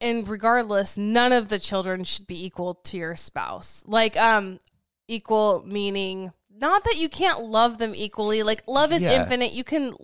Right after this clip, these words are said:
Speaker 1: there's not an, there's not a finite amount of love you can give. So whatever, but
Speaker 2: And just, you know what? If it gets overwhelming, just give it away.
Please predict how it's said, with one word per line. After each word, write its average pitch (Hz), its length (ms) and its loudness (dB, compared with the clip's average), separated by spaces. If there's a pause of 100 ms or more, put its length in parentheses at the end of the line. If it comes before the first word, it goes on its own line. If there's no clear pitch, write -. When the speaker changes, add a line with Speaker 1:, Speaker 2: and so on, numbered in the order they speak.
(140)
Speaker 1:
there's 269 300 2
not 311 300 4
an, - 60 -10 (380)
there's 262 200 6
not 294 220 2
a - 60 0
finite 233 640 2
amount 208 260 0
of 180 180 -4
love 196 200 4
you 185 120 -14
can 185 220 -8
give. 185 320 -2
So 233 180 2
whatever, 220 520 4
but 208 280 4 (440)
Speaker 2:
And 160 180 -2
just, 180 260 -4
you 156 140 -6
know 165 100 -2
what? 165 140 2
If 160 140 -2
it 135 60 -2
gets 139 180 -2
overwhelming, 120 680 2
just 123 200 -8
give 85 180 -6
it 107 100 -4
away. 127 360 -4